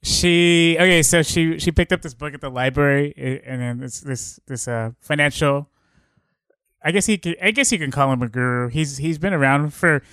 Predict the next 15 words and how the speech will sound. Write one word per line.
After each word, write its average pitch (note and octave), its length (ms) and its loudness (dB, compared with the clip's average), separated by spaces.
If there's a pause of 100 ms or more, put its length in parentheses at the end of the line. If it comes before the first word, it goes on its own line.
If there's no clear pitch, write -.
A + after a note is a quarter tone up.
(140)
I G3 60 0
think, C#4 200 -6
for - 160 0
just F3+ 320 -2
as D3 160 -8
long D#3+ 300 0
as C#3+ 160 -2
the C3+ 80 -14
Batman D3 680 -2
animated C#3 380 -6
series, B2 720 -8
uh, B2+ 240 -6
but B2+ 160 -8
he's C3 240 -8
kept, - 240 -10